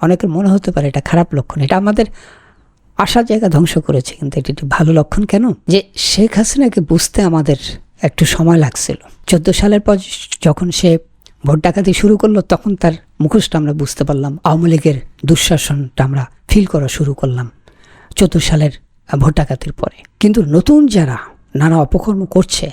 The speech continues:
তাদেরকে চিনতে আমাদের সময় লাগতেছে না। এই যে থানা থেকে দেখেন না, ছাড়িয়ে নিয়ে যায় এক একজনের নাম ইতিমধ্যেই,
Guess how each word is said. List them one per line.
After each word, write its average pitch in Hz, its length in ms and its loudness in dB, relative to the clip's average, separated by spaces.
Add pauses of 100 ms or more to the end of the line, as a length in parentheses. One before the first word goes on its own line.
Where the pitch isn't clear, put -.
(200)
তাদেরকে 185 340 -2
চিনতে 202 340 0
আমাদের 185 260 -2
সময় 156 300 0
লাগতেছে 143 520 -6
না। 151 120 -16 (220)
এই 185 80 -4
যে 190 100 -2
থানা 165 300 0
থেকে 196 200 0
দেখেন 180 280 -2
না, 170 160 0 (420)
ছাড়িয়ে 170 380 4
নিয়ে 165 240 4
যায় - 180 -12 (100)
এক - 180 0
একজনের 254 320 0
নাম 226 240 -2
ইতিমধ্যেই, 160 680 0